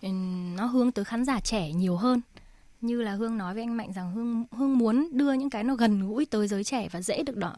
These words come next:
giới trẻ đón nhận. Song song với cái việc là nó chỉ là những cái mà người ta cho rằng cái cây nhạc,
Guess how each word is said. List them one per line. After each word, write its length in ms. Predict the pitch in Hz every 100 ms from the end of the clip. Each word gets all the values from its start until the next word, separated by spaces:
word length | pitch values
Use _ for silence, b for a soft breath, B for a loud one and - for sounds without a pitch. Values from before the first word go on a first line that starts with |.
| -
giới 240 | 180 202
trẻ 240 | - 247
đón 200 | 175 165
nhận. 160 | 214 254 B B B B B _ _ -
Song 220 | - 269
song 240 | 269 269
với 80 | 262
cái 140 | 262 262
việc 260 | 226 202
là 160 | 175 170
nó 200 | 175 175
chỉ 180 | - 220
là 140 | 170
những 200 | 175 208
cái 200 | 208 185
mà 100 | 240
người 160 | 202 180
ta 140 | 220
cho 280 | - 254 240
rằng 160 | 202
cái 100 | 180
cây 140 | 214 247
nhạc, 180 | 233